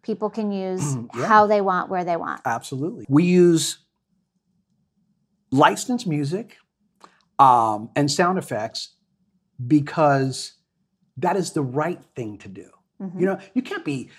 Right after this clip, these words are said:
Speaker 2: stealing music off of YouTube. And, <laughs> and, and, and in
Speaker 1: Right.
Speaker 2: fact, I know people that have been fined twenty-five hundred bucks a pop
Speaker 1: Yes.
Speaker 2: for, for infringement, copyright
Speaker 1: Yes.
Speaker 2: infringement.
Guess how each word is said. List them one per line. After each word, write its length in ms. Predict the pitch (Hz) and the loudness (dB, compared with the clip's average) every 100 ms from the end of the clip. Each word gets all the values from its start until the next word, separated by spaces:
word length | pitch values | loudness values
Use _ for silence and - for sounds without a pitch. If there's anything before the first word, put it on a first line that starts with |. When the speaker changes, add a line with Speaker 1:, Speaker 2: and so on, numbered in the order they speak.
| _ _ _ _ _ _ - | _ _ _ _ _ _ -16
Speaker 2:
stealing 580 | - - 170 156 151 139 | -14 -2 0 2 4 4
music 420 | 139 147 147 135 | 4 4 2 -2
off 280 | 123 131 123 | -2 -2 -8
of 80 | |
YouTube. 640 | 113 120 127 - 127 131 131 | -10 -8 -8 -6 -4 -4 -4
And, 180 | 117 - | -8 2
<laughs> 40 | |
and, 220 | 165 135 - 143 - | 4 4 -4 -14 0
and, 300 | 143 143 143 - | 2 2 -2 -4
and 200 | 151 175 175 | 0 2 2
in 80 | |
Speaker 1:
Right. 100 | 156 | 2
Speaker 2:
fact, 300 | 240 302 202 - | 4 4 6 4
I 140 | 262 | 4
know 180 | 339 220 | 4 2
people 300 | - 247 214 | 2 0 0
that 100 | 151 | 0
have 80 | 139 | 0
been 180 | 139 131 | -2 2
fined 360 | 175 302 117 | 2 2 -6
twenty-five 480 | - 202 226 202 190 | -4 -2 -2 -2 -4
hundred 300 | 170 180 135 | -4 -4 -2
bucks 240 | 180 - | -4 -4
a 60 | 151 | -10
pop 380 | - - 175 - | -10 -4 -4 -4
Speaker 1:
Yes. 80 | - | -4
Speaker 2:
for, 180 | 139 - | -4 -4
for 220 | - 123 | -8 -8
infringement, 680 | 117 - - 202 262 104 - | -10 -12 -6 -4 -4 -12 -8
copyright 420 | 156 175 147 131 | -4 -4 -2 -4
Speaker 1:
Yes. 120 | 113 110 | -6 -2
Speaker 2:
infringement. 400 | 208 262 - | -2 -2 -8